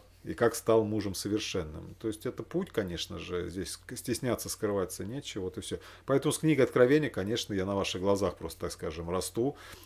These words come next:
познавал её, познаю, тем более, говорю, столько лет я ей не посвящал время.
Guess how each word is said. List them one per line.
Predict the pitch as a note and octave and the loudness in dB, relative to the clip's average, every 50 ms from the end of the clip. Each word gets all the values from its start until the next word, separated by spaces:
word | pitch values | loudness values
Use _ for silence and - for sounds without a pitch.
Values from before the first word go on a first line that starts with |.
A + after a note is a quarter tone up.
| - - - | -20 -14 -8
познавал | - G2 F2 G2 F#2+ F#2 F#2+ G#2 A#2 B2+ | -6 -4 -2 0 0 4 6 6 6 6
её, | A#2+ G#2 | 6 4
познаю, | F2 - F#2 D#2+ F2+ F#2 F#2 F#2 G2 A2 A#2 A#2+ A2+ | 0 -2 -6 -6 -4 -2 0 2 2 2 2 2 -2
тем | G#2+ - F#2+ F2 | -4 -6 -6 0
более, | F#2 G2 F2+ E2+ | 0 2 2 2
говорю, | E2 D#2+ - | 0 -2 -4
столько | - - - - - - | -2 -2 -4 -2 0 2
лет | G2 A2 A2+ A2 - | 4 4 4 4 2
я | G2 G2 F#2+ | 0 0 0
ей | F#2+ F2+ | 0 -2
не | F2+ F2 | -4 -6
посвящал | - F#2 - - F#2+ - - G2 E2+ E2 | -10 -10 -10 -8 -6 -6 -4 -4 -4 -6
время. | D#2 D#2 D#2+ D2+ D2 | -6 -8 -8 -10 -10